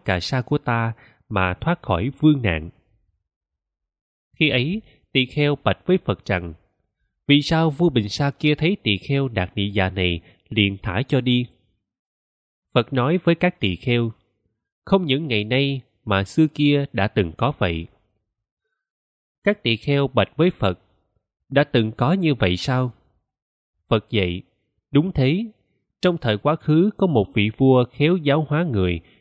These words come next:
và vật, khiến chúng lìa xa thù oán, ngũ cốc phồn vinh, dân chúng an lạc,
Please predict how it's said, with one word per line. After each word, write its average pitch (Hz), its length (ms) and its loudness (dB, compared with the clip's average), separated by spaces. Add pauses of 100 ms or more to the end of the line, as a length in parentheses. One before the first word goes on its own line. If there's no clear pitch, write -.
(160)
và 113 160 2
vật, 107 300 0 (360)
khiến 196 220 0
chúng 180 260 2
lìa 107 200 2
xa 127 220 -4
thù 92 260 0
oán, 175 380 -4 (300)
ngũ 117 160 4
cốc 208 280 2
phồn 90 260 2
vinh, 135 240 2 (360)
dân 147 240 2
chúng 175 260 2
an 131 240 -4
lạc, 90 260 -2